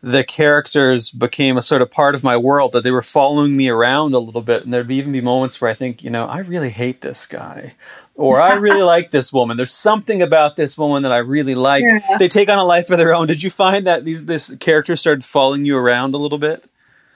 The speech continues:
Speaker 2: Yeah, they lead you around, actually, because, as you say, they take on a life of their own. And this is the amazing thing about any creative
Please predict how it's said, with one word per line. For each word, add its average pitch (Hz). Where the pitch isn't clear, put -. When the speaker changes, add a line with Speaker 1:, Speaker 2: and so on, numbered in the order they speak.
Speaker 2:
Yeah, 247
they 208
lead 262
you 185
around, 160
actually, 147
because, 175
as 180
you 190
say, 208
they 185
take 294
on 196
a 180
life 185
of 180
their 175
own. 180
And 220
this 294
is -
the 226
amazing 196
thing 185
about 160
any 180
creative 170